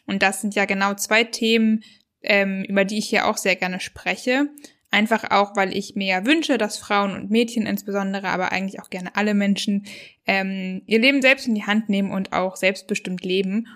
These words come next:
Und der Aspekt der Beziehungen in, im Leben spielt ja doch auch eine sehr große Rolle. Und deswegen geht es heute in der Folge mit Anna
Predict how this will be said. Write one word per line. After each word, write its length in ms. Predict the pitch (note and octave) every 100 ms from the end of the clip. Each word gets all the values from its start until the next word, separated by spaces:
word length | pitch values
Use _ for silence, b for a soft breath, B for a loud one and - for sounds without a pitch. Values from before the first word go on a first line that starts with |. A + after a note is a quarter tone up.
| B _
Und 540 | G3+ F#3+ F#3+ F#3 - - _ _ -
der 400 | G3 F#3+ F#3 -
Aspekt 380 | - D#4+ D#4+
der 80 | A#3
Beziehungen 560 | A3 - - D4 G#3+ F#3+
in, 200 | F#3 F#3 -
im 280 | G3 F#3+ F#3
Leben 340 | G3 G#3+ A3+
spielt 280 | A3+ G3+ G3+
ja 80 | F#3
doch 200 | G3 -
auch 180 | F#3+
eine 200 | G3 G3
sehr 160 | F#3+ F#3
große 340 | - G3 F#3+
Rolle. 440 | F3+ G#3+ G3+ C4 - B B B _
Und 120 | G#3
deswegen 320 | A3 A3 A#3+
geht 160 | A3+ A3+
es 180 | G#3 -
heute 320 | A3 A#3 C#4+
in 140 | A3
der 120 | A3 A#3
Folge 480 | - F#3 F#3+ G3
mit 420 | G3+ A#3 D4 - - _ _
Anna 440 | G3 G3 G3+ A3+